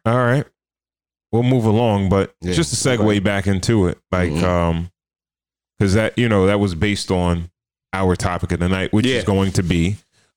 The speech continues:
Speaker 1: uh, dating and relationship red flags.
Speaker 2: Uh-huh.
Speaker 1: Um, pre-production, me and G B had a conversation, but, you know, I think we need to kinda see what pe-, you know,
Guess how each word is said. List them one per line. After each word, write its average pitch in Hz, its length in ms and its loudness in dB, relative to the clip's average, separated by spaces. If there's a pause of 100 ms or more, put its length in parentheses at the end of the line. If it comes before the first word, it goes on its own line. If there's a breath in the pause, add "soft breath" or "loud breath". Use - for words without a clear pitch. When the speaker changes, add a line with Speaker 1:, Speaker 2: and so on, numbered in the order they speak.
Speaker 1:
uh, 90 320 0
dating 104 640 0 (140)
and 95 340 0
relationship 92 760 0 (560)
red 95 240 0
flags. 107 720 -2
Speaker 2:
Uh-huh. 87 280 -6
Speaker 1:
Um, 90 440 0 (1900)
pre-production, 127 880 -2 (500)
me 117 200 2
and 113 80 0
G 110 160 0
B 104 180 0
had 98 160 0
a 95 40 -2
conversation, 92 800 -2
but, 92 260 0 (100)
you 131 100 0
know, 87 340 0 (160)
I 117 100 -2
think 110 340 -2 (640)
we 113 140 2
need 131 240 0
to 104 80 0
kinda 87 520 -2 (840)
see 131 220 0
what 101 240 0
pe-, 110 220 -2
you 101 200 2
know, 87 260 0